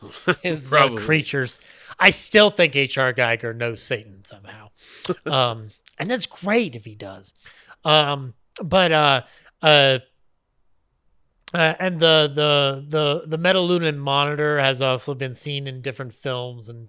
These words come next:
Speaker 2: t-, games and pop culture paraphernalia. And there's something interesting about this film, is that it's one of those films that gets discovered thanks to Castle Films, which would release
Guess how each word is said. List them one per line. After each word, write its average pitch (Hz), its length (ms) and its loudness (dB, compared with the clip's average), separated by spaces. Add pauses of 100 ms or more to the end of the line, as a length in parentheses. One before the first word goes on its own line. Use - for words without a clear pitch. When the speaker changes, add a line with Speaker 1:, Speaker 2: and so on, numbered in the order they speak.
Speaker 2:
t-, - 100 -18 (220)
games 117 500 -10
and 120 220 -16 (480)
pop 147 260 -4
culture 123 260 -8
paraphernalia. 120 680 -8 (640)
And 208 100 -6
there's 226 160 0
something 285 420 0
interesting 170 680 -6
about 131 600 0 (360)
this 139 380 -4
film, 127 640 -4 (1000)
is 147 140 -6
that 156 220 2
it's 156 180 -4
one 185 240 -4
of 196 160 -2
those 156 640 2 (380)
films 175 420 -4
that 151 220 -2
gets - 280 -4
discovered 156 640 -2
thanks 151 320 -6
to - 120 -10
Castle 190 580 2
Films, 113 640 -14 (480)
which 156 280 -6
would 170 160 -6
release 160 500 -6